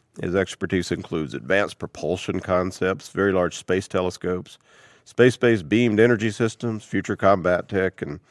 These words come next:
and next-generation space loss concepts, and, uh, and knowing a lot about quantum physics also.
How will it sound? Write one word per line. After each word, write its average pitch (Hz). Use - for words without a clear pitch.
and 76
next-generation 113
space 110
loss 107
concepts, 110
and, 90
uh, 85
and 85
knowing 117
a 98
lot 101
about 95
quantum 90
physics 82
also. 78